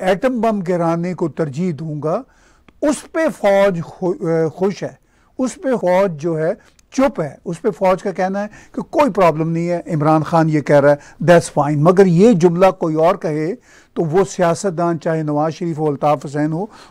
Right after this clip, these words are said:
उसका, अम, जो है, पिक्चर और तकरीर बंद हो जाती है, सहाफ़ी को उठा लिया जाता है। तो न्यूट्रलिटी भी, by the way, कहाँ की है? वो भी तो बहुत ही, अ, एक्सपोज हो गई कि न्यूट्रलिटी नहीं है, in fact।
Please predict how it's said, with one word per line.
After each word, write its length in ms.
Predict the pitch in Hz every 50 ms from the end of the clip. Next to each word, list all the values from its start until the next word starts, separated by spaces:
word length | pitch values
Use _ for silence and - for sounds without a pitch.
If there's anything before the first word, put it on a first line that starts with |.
| _ _
उसका, 520 | 254 185 - - - - 208 214 208 214 220 214 - - - - _
अम, 600 | - 185 175 175 175 175 170 170 170 165 165 165 156
जो 200 | 143 135 175 175
है, 180 | 165 170 180
पिक्चर 540 | 196 - _ 220 196 - _ - 254 240 233
और 180 | 220 208 185 - -
तकरीर 380 | 190 185 - 185 214 247 269
बंद 260 | 226 190 196 185 165
हो 80 | 165 156
जाती 380 | 143 156 151 151 151 - 170 160
है, 200 | 160 170 190 180
सहाफ़ी 460 | - - 160 139 151 170 156 - 233
को 120 | 202 214
उठा 220 | 185 147 160 165 151
लिया 180 | 156 170 175
जाता 340 | 160 147 147 139 - 156 160
है। 60 | 190 - _ _ - - - _ _
तो 60 | 277
न्यूट्रलिटी 720 | 233 202 214 247 240 - - 262 262 285 294 330 - 349 330
भी, 200 | 339 349 294 294
by 460 | - - - 220 185 139 147 196 202
the 140 | 208 202 214
way, 140 | 185 202 196 196
कहाँ 200 | - - 175 185
की 180 | 175 - 170 151
है? 140 | 147 143 139
वो 180 | 135 151 208
भी 120 | 226 269 254
तो 180 | - 247 226
बहुत 420 | 190 143 131 160 151 165 202 - 185
ही, 160 | 175 180 180 165 - - - _ _ _
अ, 60 | 180 170 165 170 170 160 160 180 170 151 151 160 190 -
एक्सपोज 420 | 151 - - - 233 233 240 214
हो 120 | 196 175 151
गई 140 | 147 165 214
कि 100 | 269 240
न्यूट्रलिटी 640 | 180 185 175 - - 180 185 202 214 202 285 262
नहीं 340 | 196 160 165 156 180 254 240
है, 220 | 175 147 131 135
in 60 | 131
fact। 260 | 123 - - - _